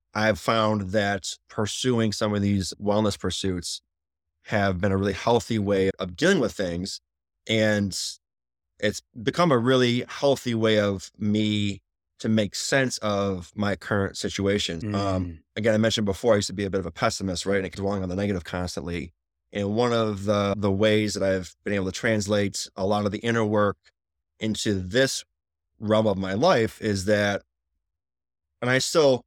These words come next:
Speaker 1: am not beyond getting frustrated or getting hurt or disappointed in certain situations, right?
Speaker 2: None of us are, my
Speaker 1: Um,
Speaker 2: friend. <laughs>
Speaker 1: but stepping back, big picture is I feel like I haven't met her yet. I haven't had that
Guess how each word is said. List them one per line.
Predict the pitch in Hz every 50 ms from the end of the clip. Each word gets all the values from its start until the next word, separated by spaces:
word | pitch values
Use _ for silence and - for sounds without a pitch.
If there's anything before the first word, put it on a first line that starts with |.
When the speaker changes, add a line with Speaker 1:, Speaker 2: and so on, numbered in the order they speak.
| _ _ -
Speaker 1:
am | 110 113
not | 117 117 113 110
beyond | 117 117 110 110 110 110 110 104
getting | 107 110 104 107
frustrated | 101 - 107 98 95 - - 98 95 101 95 -
or | 92 92 90 90 95
getting | - 107 104 101 101
hurt | 92 - 101 98 95 104 98 -
or | - 90 90 90 90 87 87 - _ _ _ _ _ -
disappointed | 117 107 - 120 - - 120 110 104 104 98
in | 98 98
certain | - - 113 80 85
situations, | - 98 87 107 98 95 98 95 - 101 98
right? | 123 104 104 107
Speaker 2:
None | 147 151
of | 160 156
us | 156 147 -
are, | 156 143 135 120
my | 107 101 101
Speaker 1:
Um, | 98 95
Speaker 2:
friend. | 113 113 113 113 120 - _ - 165 - -
<laughs> | 165 - _ _ _ _ - - _ _ _ _ _ _ _ _ _ _ _ _ _ _ _ _
Speaker 1:
but | 143 143 131 - - -
stepping | - - 165 156 - 156 143
back, | 123 143 139 139 131 - _
big | 139 123 117 104
picture | - - 180 190 - - 120 113 107 104 104 107 107 85
is | - 113 110 107 107 107 104 107 104 104 - - - _ _ _ _ _ _ _ _ _ _
I | - 104
feel | 101 - 151 139 135
like | 127 123 120 107
I | 113 113
haven't | 107 101 107 107 135 135 131 135 117
met | 120 123 113
her | 110 120 113 110
yet. | 110 113 110 107
I | 107
haven't | 113 120 117 117 104
had | 101 - - 120 120 117 117 113 107 98 95 95
that | 101 101 101 101 101 98 - - - - -